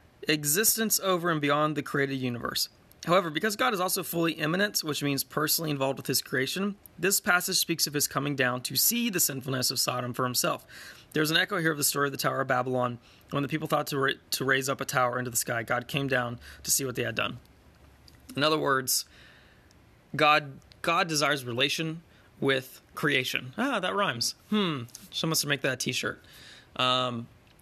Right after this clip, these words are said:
and it, in the same way, I, I, it cited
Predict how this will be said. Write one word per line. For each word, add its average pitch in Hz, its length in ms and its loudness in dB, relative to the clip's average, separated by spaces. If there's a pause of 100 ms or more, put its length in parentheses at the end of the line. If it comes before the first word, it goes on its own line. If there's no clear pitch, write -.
(260)
and 156 540 2 (1200)
it, 175 240 2
in 190 140 4
the 165 60 -2
same 247 280 2
way, 233 240 0
I, 196 320 -2
I, - 20 0
it 208 220 2
cited 156 380 2